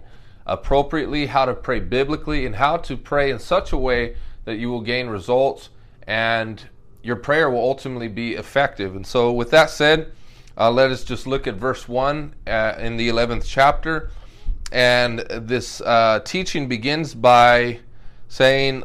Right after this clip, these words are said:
"One day Jesus was praying in a certain place. When he finished, one of his disciples said to him, 'Lord, teach us to pray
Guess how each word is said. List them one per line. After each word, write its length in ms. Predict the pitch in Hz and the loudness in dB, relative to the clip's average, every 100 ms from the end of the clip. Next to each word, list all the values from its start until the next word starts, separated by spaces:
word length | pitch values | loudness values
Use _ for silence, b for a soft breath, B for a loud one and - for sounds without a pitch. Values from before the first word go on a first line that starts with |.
| 107 | -8
"One 360 | 117 160 208 | 2 4 4
day 300 | 165 147 156 | 4 4 4
Jesus 420 | 143 160 165 170 - | 2 0 0 -2 -4
was 140 | 135 | -6
praying 460 | - 170 175 151 135 | 2 4 4 2 0
in 100 | 131 | -2
a 60 | |
certain 400 | - - 202 185 | 0 0 0 -2
place. 560 | 180 120 117 156 - - - b b b b b b - | 0 2 2 -2 -12 -18 -18 b b b b b b 0
When 180 | 143 139 | 0 2
he 180 | 202 | 0
finished, 840 | 233 - - 285 170 156 190 - - | -2 0 4 4 4 2 0 -6 -6
one 240 | 135 160 | 0 0
of 160 | 170 165 | 0 -4
his 100 | 165 | -6
disciples 720 | 160 - 175 180 180 131 - | -8 2 6 6 4 -4 0
said 260 | 180 180 | 0 0
to 80 | 127 | -2
him, 320 | 117 123 113 b b b | -2 -4 -6 b b b
'Lord, 600 | - 135 196 175 113 95 - - - - - | 0 6 10 10 8 0 -8 -18 -20 -20 -18
teach 360 | - 196 202 - | -4 -2 -2 0
us 320 | 156 180 180 - | 6 6 6 -4
to 120 | 175 | -8
pray 640 | - 160 151 151 160 | 0 4 6 4 2